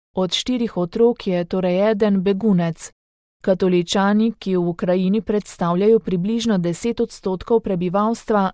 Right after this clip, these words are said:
imajo kljub svojemu manjšinskemu položaju vzpostavljene učinkovite strukture in ljudi v stiski oskrbujejo s pomočjo.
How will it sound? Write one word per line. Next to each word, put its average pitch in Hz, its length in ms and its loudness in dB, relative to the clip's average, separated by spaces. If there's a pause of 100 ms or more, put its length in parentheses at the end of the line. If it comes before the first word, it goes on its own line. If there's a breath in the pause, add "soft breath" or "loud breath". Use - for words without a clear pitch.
imajo 208 500 2
kljub 247 280 -6
svojemu 190 520 0
manjšinskemu 214 800 -2
položaju 220 720 0
vzpostavljene 208 960 0
učinkovite 202 720 -2
strukture 208 680 -4
in 185 240 0
ljudi 196 280 -2
v 240 60 -2
stiski 202 520 -4
oskrbujejo 196 760 0
s - 120 -8
pomočjo. 175 640 0